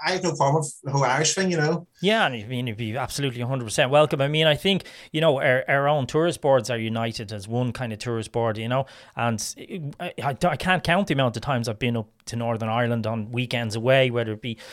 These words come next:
Speaker 2: you know, all the way up to Rathlin Island or, or, you know, just going through to, say, to Donegal. I mean, when we were going through to Donegal when I lived in Dublin, it was always a case of going through Northern Ireland to see as much as we could. You know, I remember when I first started to drive, one of the first places I went to was Newry because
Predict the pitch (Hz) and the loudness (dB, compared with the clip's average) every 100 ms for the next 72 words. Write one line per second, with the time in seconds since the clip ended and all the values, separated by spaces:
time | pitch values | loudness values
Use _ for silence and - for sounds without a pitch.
0 | - - 127 127 123 139 127 127 120 120 | -18 -4 2 2 4 4 4 4 2 0
1 | - 123 120 131 - 127 131 139 120 113 | -4 -6 -2 -2 0 0 2 2 0 -2
2 | 117 113 - 117 107 - 139 120 107 135 | -2 -2 -4 -4 -6 -6 -2 -2 -2 -2
3 | - 156 143 - 151 160 156 120 - - | 6 6 6 2 4 6 4 0 -10 -8
4 | 127 147 123 127 143 131 147 156 135 147 | 0 2 2 0 0 2 6 8 6 2
5 | 170 160 151 156 160 190 175 165 143 127 | 2 2 0 0 2 0 0 -2 -4 -6
6 | 139 135 131 135 113 113 120 117 113 127 | -6 0 4 4 2 -2 -4 -4 -4 -4
7 | 131 110 - - - 131 139 147 151 190 | -2 -6 -8 -20 -8 -4 0 4 6 4
8 | 156 - 143 120 117 - 123 113 - 120 | 2 0 -2 -2 -4 0 0 0 0 0
9 | 113 113 117 139 131 117 113 147 131 131 | 2 0 4 4 4 2 0 -2 -2 -2
10 | 127 110 113 104 160 139 - - - - | -6 -8 -8 2 4 4 0 -20 -20 -20
11 | - 208 160 139 156 147 139 131 - 143 | -6 2 4 4 4 2 2 0 0 -2
12 | - 127 117 113 110 139 143 131 120 135 | 2 0 0 -6 -6 0 2 0 -2 -6
13 | 110 156 135 - 131 - 120 117 120 120 | -4 -4 -2 -2 -4 -4 -6 -2 -4 -4
14 | 131 117 113 110 123 135 113 107 120 | -6 -6 -6 -4 -2 -2 -4 -4 -6